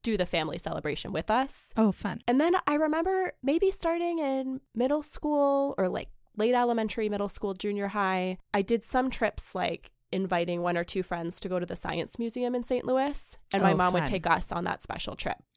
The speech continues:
Speaker 2: An outing.
Speaker 1: Mm-hmm.
Speaker 2: Birthday outing sounds really fun.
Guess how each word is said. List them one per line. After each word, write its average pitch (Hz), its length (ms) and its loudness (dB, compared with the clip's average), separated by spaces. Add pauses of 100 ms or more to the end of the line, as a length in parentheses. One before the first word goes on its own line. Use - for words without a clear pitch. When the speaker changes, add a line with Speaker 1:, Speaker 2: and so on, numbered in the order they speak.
(120)
Speaker 2:
An 196 120 6
outing. 180 640 4
Speaker 1:
Mm-hmm. 285 400 0 (100)
Speaker 2:
Birthday 190 340 6
outing 151 360 2
sounds - 380 -2
really 113 220 -4
fun. - 280 -6